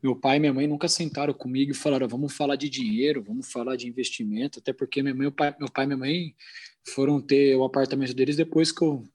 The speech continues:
comecei a viver da bola e eu pude ajudar pra matar isso e fazer com que eles tenham a casa própria deles. Então, assim, a molecada, principalmente, eu acho que eu, eu tive o pensamento do quê? Cara, eu vou abrir um negócio, é, jogando ainda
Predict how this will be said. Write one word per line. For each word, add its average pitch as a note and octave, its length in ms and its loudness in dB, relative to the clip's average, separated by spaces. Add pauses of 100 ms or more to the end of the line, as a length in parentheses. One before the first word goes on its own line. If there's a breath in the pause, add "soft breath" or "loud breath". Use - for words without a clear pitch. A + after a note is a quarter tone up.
(140)
comecei C#3 380 0
a C3 40 4
viver C3+ 200 4
da C3+ 100 0
bola C3+ 400 0
e D#3+ 40 4
eu D#3 100 2
pude D3+ 220 4
ajudar C#3 340 2
pra D3 140 0
matar D3+ 400 0
isso C3 280 -2
e C#3 40 -2
fazer C#3 320 0
com C#3+ 180 -6
que D3+ 100 -2
eles C#3+ 220 0
tenham D3 380 2
a B2+ 40 -6
casa C#3+ 280 2
própria D3 400 2
deles. - 340 -4 (800 loud breath)
Então, D#3+ 260 4
assim, D#3 260 2
a C3+ 40 4
molecada, D#3+ 480 4
principalmente, E3 640 -2
eu C#3+ 80 0
acho C#3+ 200 -2
que A#2+ 640 0
eu, D#3 280 6
eu E3 220 4
tive D#3+ 200 2
o D#3 40 2
pensamento D#3 540 -2
do E3+ 120 0
quê? - 280 -2 (680 soft breath)
Cara, D3 260 2
eu B2+ 120 -2
vou D3+ 220 2
abrir D3 220 0
um D3+ 160 -2
negócio, C#3 680 -2 (440)
é, C3 460 -2
jogando D3+ 520 0
ainda F#3 440 0